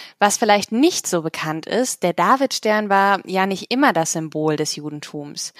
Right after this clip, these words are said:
Man spricht hier auch vom Hexagramm. Diesen sechszackigen Stern gab es schon im antiken Griechenland. Er wurde als Schmuck für religiöse Gedenkstätten genutzt,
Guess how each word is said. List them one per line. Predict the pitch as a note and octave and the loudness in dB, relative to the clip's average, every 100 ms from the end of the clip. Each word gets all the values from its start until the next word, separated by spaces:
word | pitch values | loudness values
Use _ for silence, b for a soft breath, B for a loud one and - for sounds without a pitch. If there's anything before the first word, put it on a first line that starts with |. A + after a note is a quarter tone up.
| B B B | B B B
Man | - F3+ | -2 -2
spricht | - G#3 - | 2 0 2
hier | G3 E3 | 4 4
auch | F3+ | 2
vom | F#3 F3 F3 - | 2 0 -2 -4
Hexagramm. | F3 - D#3+ D#3 F#3 G3 D#3+ D#3 E3+ - | -4 -2 -2 0 2 2 0 -10 -12 -4
Diesen | F#3+ F#3 F3+ F3 - | -2 0 -2 -4 -6
sechszackigen | - G3+ - - - G#3+ - G3 E3+ | 0 0 -2 -6 -2 0 0 -2 -4
Stern | - - E3 F3+ A#3+ C4+ | -4 -4 -2 0 2 0
gab | G#3+ F#3+ A3+ | 2 2 2
es | A#3 | -2
schon | - G3+ G#3 G#3 | 0 0 0 -4
im | - F#3+ F#3+ F#3+ | -4 -4 -4 -4
antiken | E3+ F3+ - F#3+ F3 | -4 -4 -6 -4 -4
Griechenland. | F#3 A#3+ G3 - - - - B B B B B _ _ | -2 -2 -2 -6 -8 -10 -20 B B B B B _ _
Er | F3+ F3 | 0 4
wurde | G3+ A3+ | 4 6
als | F3+ - | 4 0
Schmuck | - G3 A3 C#4 - | -2 2 2 2 0
für | - F#3 | -2 2
religiöse | G3 A#3 G3+ G#3 F#3+ | 2 2 2 2 2
Gedenkstätten | F#3+ E3+ F#3+ B3 - E3+ - D3 | 0 0 0 0 0 -2 -4 -8
genutzt, | C#3+ C#3+ - - | -8 -8 -8 -10